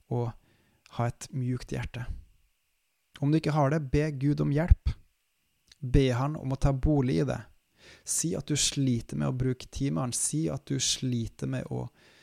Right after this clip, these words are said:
eh, gi han din fokus. Si at du sliter med å lese Bibelen og lytte det han sier til deg, til å bruke tid i bønn med han.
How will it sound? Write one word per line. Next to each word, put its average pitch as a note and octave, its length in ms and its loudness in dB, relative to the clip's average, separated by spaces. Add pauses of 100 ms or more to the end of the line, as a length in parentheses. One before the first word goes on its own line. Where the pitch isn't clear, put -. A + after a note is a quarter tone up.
(320)
eh, B2+ 300 -12
gi C3 360 0
han B2+ 140 0
din B2+ 160 0
fokus. C#3+ 480 -2
Si - 200 -2
at C#3+ 120 -4
du D3 80 -4
sliter B2 600 0
med C3+ 120 2
å C3+ 80 2
lese B2+ 240 0
Bibelen A#2+ 360 0
og B2 120 0
lytte B2+ 540 -6
det B2+ 260 -2
han B2+ 120 -2
sier B2+ 360 0
til D3 240 0
deg, - 160 -6 (120)
til C3+ 160 -2
å B2+ 60 -2
bruke C#3 220 -2
tid C3 320 0
i C3 100 0
bønn C#3 260 2
med C#3 140 0
han. - 160 -8